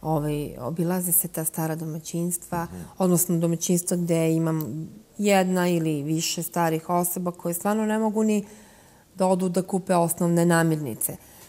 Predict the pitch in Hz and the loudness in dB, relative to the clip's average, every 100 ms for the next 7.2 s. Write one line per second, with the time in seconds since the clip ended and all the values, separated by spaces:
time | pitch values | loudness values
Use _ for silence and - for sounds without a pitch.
0 | - - 190 196 180 175 170 160 160 165 | -20 0 4 6 6 6 6 4 2 -2
1 | 165 - - 160 165 160 160 160 151 156 | -2 -4 -2 -2 0 -2 0 0 0 -2
2 | 156 147 143 - 170 170 165 - - - | -4 -4 -6 -4 -2 0 -2 -6 -18 -20
3 | _ - - 214 - 175 160 82 - - | _ -4 2 2 2 -2 -2 -6 -8 -4
4 | 160 156 156 151 151 160 156 156 170 - | -2 -2 -4 -6 -6 -6 -4 -4 -2 0
5 | - 180 180 170 - 175 - 165 160 160 | 2 0 0 -2 -2 -6 -4 -2 0 0
6 | - 156 160 165 170 165 165 95 170 165 | -4 -2 0 0 0 2 2 2 2 0
7 | 160 - | -2 -4